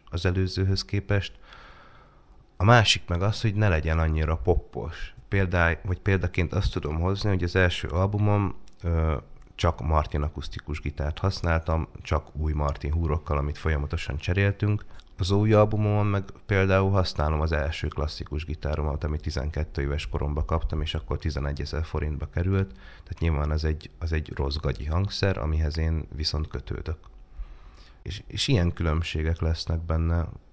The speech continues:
ami szerintem tök fontos, mert a, a lelke az viszont nagyobb lesz az albumnak attól, hogyha, ha egy olyan hangszeren játszom fel, ami nekem fontos és jelent valamit.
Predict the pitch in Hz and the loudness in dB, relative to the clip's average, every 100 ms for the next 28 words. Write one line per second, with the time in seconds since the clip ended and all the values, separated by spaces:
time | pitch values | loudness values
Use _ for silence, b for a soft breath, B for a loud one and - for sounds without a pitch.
0 | - - - - 85 87 - 92 95 98 | -20 -20 -20 -8 -2 0 0 0 2 0
1 | 98 - - - 85 85 90 - 82 80 | -2 -4 -6 -2 0 2 0 -2 -2 2
2 | 82 85 82 78 - - 80 87 82 80 | 2 4 2 -2 -6 -6 0 2 2 0
3 | - 78 78 78 - 82 82 80 73 69 | 0 0 0 -2 -2 0 2 2 0 -2
4 | 71 82 - - - - 82 - 76 76 | -2 -2 -4 -10 -18 -12 -6 -2 0 0
5 | 78 80 80 80 - - 76 - 82 76 | 0 0 0 -2 -8 -4 -4 -2 -2 0
6 | 76 - 78 76 80 B B B B B | 0 -2 -2 0 -2 B B B B B
7 | - 80 87 82 76 76 80 - 73 73 | 0 2 4 4 2 0 0 0 0 -2
8 | 73 76 - 76 73 80 76 73 76 - | -2 -2 -4 -4 -2 -2 0 0 -2 -2
9 | 76 76 71 73 78 - 80 - 78 80 | -2 -2 -4 -4 -4 -4 -4 -4 -2 0
10 | 85 90 90 92 95 - | 0 0 2 2 0 -4